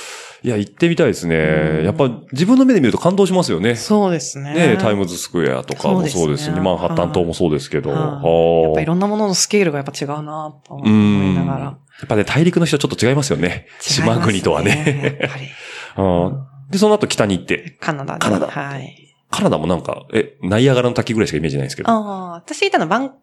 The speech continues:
Speaker 2: バンクーバーってわかりますかね？
Speaker 1: ああ、
Speaker 2: 左。
Speaker 1: オリンピックやったとこですね。
Speaker 2: はい。
Speaker 1: はいはいはい。
Speaker 2: うん、に-、ん？西側かな？
Speaker 1: 西側かな？
Speaker 2: 西側かな？
Speaker 1: うん。
Speaker 2: あの隣にビクトリアっていう、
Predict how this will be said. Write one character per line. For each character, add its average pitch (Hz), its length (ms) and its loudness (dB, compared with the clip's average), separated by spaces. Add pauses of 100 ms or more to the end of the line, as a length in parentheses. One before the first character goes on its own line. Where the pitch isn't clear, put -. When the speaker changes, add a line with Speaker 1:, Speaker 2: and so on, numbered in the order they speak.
(100)
Speaker 2:
バ 226 100 2
ン 294 120 -4
ク 330 180 -4
ー 320 140 2
バ 190 200 2
ー 143 40 -18
っ - 20 -20
て - 80 -4
わ 143 60 -2
か 160 80 4
り 143 40 4
ま 139 80 6
す 131 60 6
か 123 60 6
ね？ 123 60 6
Speaker 1:
あ - 20 4
あ、 113 160 2
Speaker 2:
左。 165 160 -6
Speaker 1:
オ 143 100 4
リ 170 80 4
ン 156 60 -4
ピ 170 100 0
ッ - 80 -4
ク - 60 2
や 73 40 2
っ - 20 0
た 76 60 -2
と 69 80 0
こ - 60 -2
で 135 80 -4
す 131 60 -2
ね。 175 80 4
Speaker 2:
は 180 180 0
い。 151 60 -8
Speaker 1:
は 123 100 0
い 95 40 0
は 92 80 -2
い 67 80 -2
は - 40 -4
い。 - 120 -12 (220)
Speaker 2:
う 175 80 -12 (280)
ん、 - 20 -12
に-、 156 120 -10 (220)
ん？ 196 140 -6 (120)
西 160 260 -6
側 143 160 -4
か 143 100 -8
な？ - 80 -2
Speaker 1:
西 95 240 -2
側 87 180 2
か 95 140 -2
な？ 143 120 2
Speaker 2:
西 143 40 -4
側 - 0 -
か - 80 -8
な？ 110 80 4
Speaker 1:
う 107 40 4 (460)
ん。 80 80 -12
Speaker 2:
あ 302 60 0
の 330 100 0
隣 349 320 0
に 311 80 0
ビ 196 140 0
ク - 100 -12
ト 480 120 -2
リ 233 120 2
ア - 60 -2
っ - 100 -16
て 170 120 -8
い 143 140 -6
う、 - 200 -14